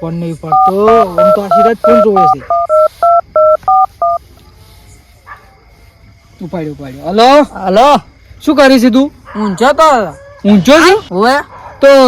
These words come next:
Speaker 1: દરવાજો આપણે પડ્યો છે, ચો પડ્યો? જોજી વારે?
Speaker 2: ચેડે પડ્યો છે.
Speaker 1: ચેડે ને ઊભો થઈને જોજી વાર ચો પડ્યો છે?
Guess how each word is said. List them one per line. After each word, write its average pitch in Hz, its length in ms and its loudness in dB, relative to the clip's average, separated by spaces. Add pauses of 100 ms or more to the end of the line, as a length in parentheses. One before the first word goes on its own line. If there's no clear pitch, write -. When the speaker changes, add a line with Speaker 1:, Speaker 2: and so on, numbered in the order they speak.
(200)
Speaker 1:
દરવાજો 240 440 2
આપણે 285 200 2
પડ્યો 294 260 2
છે, 302 100 -2
ચો 311 140 -2
પડ્યો? 262 220 0
જોજી 254 240 0
વારે? 294 260 0
Speaker 2:
ચેડે 269 380 0
પડ્યો 302 360 2
છે. 240 180 -2 (280)
Speaker 1:
ચેડે 262 240 2
ને 339 100 0
ઊભો 247 240 0
થઈને 262 200 2
જોજી 254 180 2
વાર 294 160 2
ચો 302 120 0
પડ્યો 240 260 0
છે? 254 200 -6